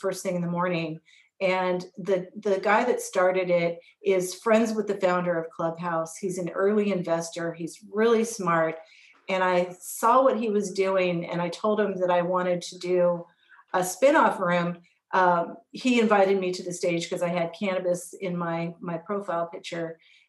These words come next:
and I delivered an article, and now I'm their cannabis correspondent, and I'm doing their sound too. Uh, but, you know, he's really smart, and, and he,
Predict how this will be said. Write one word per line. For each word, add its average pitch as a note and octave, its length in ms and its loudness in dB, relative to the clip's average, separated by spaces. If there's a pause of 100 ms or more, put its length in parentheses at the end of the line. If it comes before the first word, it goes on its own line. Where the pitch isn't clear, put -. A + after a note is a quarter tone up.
(120)
and F3+ 340 0
I F3 140 -2
delivered F3+ 420 0
an F3 120 -2
article, F3 420 -2
and E3 140 0
now F3 180 2
I'm F3 200 2
their E3+ 440 2
cannabis G3+ 420 2
correspondent, F3 840 0
and E3+ 120 -4
I'm E3 80 -6
doing F3 240 -2
their D#3+ 120 -4
sound E3+ 400 -4
too. E3+ 360 -4 (420)
Uh, F3 340 2
but, G3+ 400 2
you B3 120 2
know, B3 160 4
he's C#4 220 2
really D4+ 240 2
smart, A#3+ 420 4
and, A3 220 2
and G#3+ 260 2
he, A#3 720 -2